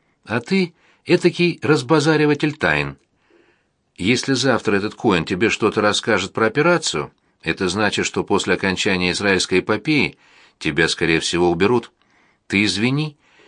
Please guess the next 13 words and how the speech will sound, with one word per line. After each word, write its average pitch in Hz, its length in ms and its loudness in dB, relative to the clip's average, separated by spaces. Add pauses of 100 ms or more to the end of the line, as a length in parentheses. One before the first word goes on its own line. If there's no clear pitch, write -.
(140)
но 101 140 0
я 160 140 2
говорю 160 240 2
так, 170 240 0
как 160 220 -2
есть. 170 320 0 (540)
И 85 140 -2
твои 98 240 0
покровители 101 640 -2
из 90 120 0
Ф 92 140 -2
С 92 160 0
Б 110 260 2